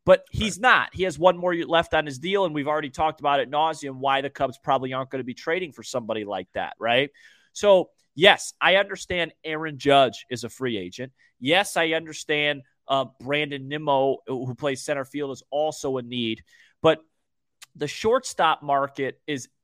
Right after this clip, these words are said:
Speaker 1: th-, the biggest area of, of availability. And it's an area where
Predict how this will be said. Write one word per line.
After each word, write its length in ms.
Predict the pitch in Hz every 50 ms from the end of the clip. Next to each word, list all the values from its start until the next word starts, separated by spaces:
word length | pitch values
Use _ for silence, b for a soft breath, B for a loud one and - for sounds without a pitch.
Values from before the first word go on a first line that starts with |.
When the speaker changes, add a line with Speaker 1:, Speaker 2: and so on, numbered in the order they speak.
| _ _ -
Speaker 1:
th-, 140 | 120 - -
the 120 | 135 139
biggest 500 | 117 101 - 143 170 190 226 220 220 -
area 540 | 190 185 185 185 185 180 180 180 180 175 - -
of, 320 | - 156 147 143 127 117 - _
of 400 | - 143 135 135 127 117 - _ _ _ _ _ _ _ _ _ _ _ _ _
availability. 800 | - 139 123 143 143 151 180 170 160 135 127 120 113 139 156 - B B B B B B B B B _
And 240 | - 180 175 165 160 -
it's 200 | 180 170 - -
an 100 | 170 160 160 -
area 420 | 190 208 220 233 233 214 185 170
where 360 | 165 156 170 165 160 151 -